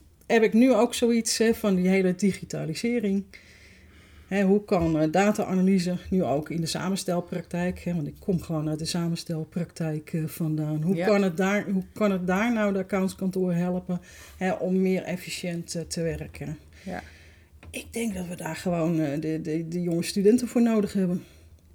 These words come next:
Speaker 1: Die
Speaker 2: Ja.
Speaker 1: moeten dat zien, van
Speaker 2: Ja.
Speaker 1: waar kan ik nou mijn tijd, eh, besparen? Hè, en waar kunnen we die tijdswinst nou gaan, eh, gaan halen?
Speaker 2: Ja, dat is een beetje zoals mijn kinderen, eh,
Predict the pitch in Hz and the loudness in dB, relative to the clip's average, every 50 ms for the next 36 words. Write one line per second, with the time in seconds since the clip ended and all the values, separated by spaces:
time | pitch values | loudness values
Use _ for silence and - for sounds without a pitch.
0 | - - 180 185 190 - - 254 262 262 262 254 220 220 220 180 196 180 - - | -8 -6 -2 0 2 4 6 8 8 10 10 8 8 8 6 6 6 4 4 4
1 | - 240 202 214 226 202 - - - - - 220 208 202 190 180 190 214 233 269 | 6 6 6 6 4 2 -2 -10 -6 0 4 4 4 4 4 4 4 6 6 4
2 | 269 - 254 233 214 214 190 214 202 202 202 202 202 202 - - 208 202 190 196 | 2 2 2 2 4 4 4 4 4 4 4 4 4 2 2 2 2 4 2 2
3 | - - - 196 190 185 185 196 190 - - 226 233 233 226 202 170 175 185 220 | 0 0 2 2 4 4 4 2 2 0 0 -4 -2 0 0 0 0 0 -2 -2
4 | 233 - - - - - - - - - - - - - - 196 214 226 127 127 | -4 -6 -12 -20 -20 -20 -20 -20 -20 -20 -20 -18 -12 -6 -4 -4 -2 -2 -2 -2
5 | 185 185 190 190 180 180 175 165 160 165 170 208 220 233 220 - 226 202 190 185 | -2 -2 -2 -2 -4 -6 -8 -8 -8 -4 0 0 2 2 2 2 2 2 2 2
6 | 170 170 170 - 240 - - - - 240 226 202 196 - 220 208 196 185 180 - | 0 -2 -2 -4 -8 -10 -8 -4 0 0 2 2 0 0 -2 -2 -2 -2 -4 -4
7 | - 196 185 180 180 175 170 170 170 - 175 156 156 156 147 143 143 156 143 - | -2 0 0 2 2 2 0 -2 -2 -2 -4 -2 -2 -4 -4 -6 -6 -8 -8 -8
8 | - - 147 147 - 165 160 160 160 156 160 151 160 151 156 156 165 160 156 160 | -8 -8 -8 -8 -8 -6 -4 -4 -4 -4 -4 -6 -6 -6 -6 -4 -4 -6 -6 -6
9 | 151 - 170 165 160 156 147 147 143 139 143 - - - | -6 -6 -6 -6 -4 -4 -4 -4 -2 -4 -4 -6 -6 -6